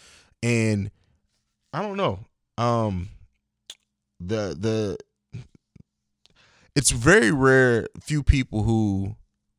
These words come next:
leave an impact that Kobe's gonna leave, whether it's just in L A, whether it's just with the Lakers, whether it's worldwide. There's, there's only so many people who are gonna, gonna be able to leave that impact. And,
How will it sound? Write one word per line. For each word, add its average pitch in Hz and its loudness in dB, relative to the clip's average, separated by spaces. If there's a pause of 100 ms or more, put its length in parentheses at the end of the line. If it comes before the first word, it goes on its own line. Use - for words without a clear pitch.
(240)
leave 120 2
an 123 0
impact 104 2
that 95 -8
Kobe's 95 -2
gonna 90 -6
leave, 85 -6
whether 107 0
it's 101 -2
just 123 0
in 120 -6
L 123 -2
A, 123 0
whether 110 -2
it's 98 -4
just 123 0
with 123 -10
the 107 -4
Lakers, 117 0
whether 107 -2
it's 101 -4
worldwide. 120 4 (480)
There's, 117 -4 (100)
there's 113 -2 (100)
only 131 -2
so 127 0
many 120 -4
people 113 -4
who 104 -2
are 101 -2
gonna, 101 -4 (220)
gonna 101 -4 (560)
be 120 2
able 110 0
to 104 -4
leave 104 -2
that 104 -2
impact. 98 0
And, 95 -6